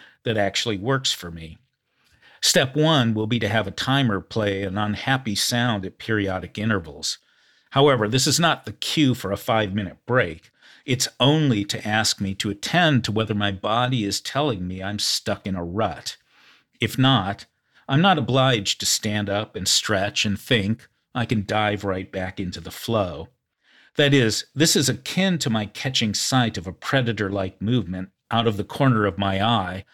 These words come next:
and acting to check for danger.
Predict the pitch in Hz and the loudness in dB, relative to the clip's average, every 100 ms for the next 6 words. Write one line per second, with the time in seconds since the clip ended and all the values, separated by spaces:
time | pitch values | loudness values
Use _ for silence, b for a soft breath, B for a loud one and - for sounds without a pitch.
0 | b b - 117 120 135 135 131 107 - | b b -4 -4 -2 -4 -2 -4 -4 -4
1 | - - 107 - 98 90 104 117 107 101 | -6 -2 -2 -4 -10 -4 0 2 2 -2
2 | - - | -6 -14